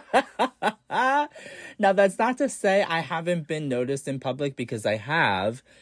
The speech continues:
here in Texas, but obviously back home in Pennsylvania and when I was in New York, even at the airport in New York, I was recognized by someone who follows me on Instagram.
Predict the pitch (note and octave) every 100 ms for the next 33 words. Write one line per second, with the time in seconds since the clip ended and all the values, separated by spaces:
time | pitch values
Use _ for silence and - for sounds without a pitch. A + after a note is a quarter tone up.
0 | _ _ - D3+ C3 B2+ B2+ B2+ - A#2+
1 | A#2 - - - A2 A#2 A#2+ A2+ A#2 G#2+
2 | G#2 G#2+ A2+ G#2+ G2+ A2 G#2 G#2 G#2+ G#2+
3 | G#2 G2+ G2+ - F#2+ F#2 F2+ F#2+ F#2 F2+
4 | F#2 F#2+ G2 F#2+ F#2 F#2 B2+ C3+ B2+ -
5 | D3+ E3 - A2 G2+ - A2+ C3 - -
6 | F#2 - G2 F#2+ F2+ F#2 F#2 F2 F2+ F2
7 | F2 F2+ A2 G2 F2 E2+ - F2+ - F2+
8 | F2+ F2 F2+ - - - - A#2 A#2+ A2
9 | A2 G#2+ G#2 F#2+ - C3+ D#3+ D#3 C3 G2+
10 | F#2 F2+